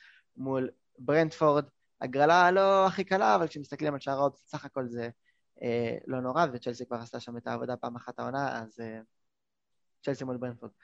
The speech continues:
סיבוב הבא של גביע הליגה בשמינית הגמר. בואו נקשר את המשחק מסאות'המפטון לניוקאסל, דרך שחקן אחד,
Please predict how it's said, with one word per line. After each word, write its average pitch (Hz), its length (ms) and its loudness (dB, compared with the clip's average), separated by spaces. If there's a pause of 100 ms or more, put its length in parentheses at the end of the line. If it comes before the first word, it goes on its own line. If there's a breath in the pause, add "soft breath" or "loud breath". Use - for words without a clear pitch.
(180)
סיבוב 127 300 -8
הבא 123 140 -2
של 120 160 -8
גביע 120 160 -6
הליגה 127 220 -4
בשמינית 120 380 -10
הגמר. 143 260 2 (540 soft breath)
בואו 196 160 0
נקשר 196 500 2 (120)
את 160 100 -6
המשחק 156 420 -2 (160)
מסאות'המפטון 143 640 -2
לניוקאסל, 165 640 2 (120)
דרך 165 340 0
שחקן 160 380 -4
אחד, 165 280 0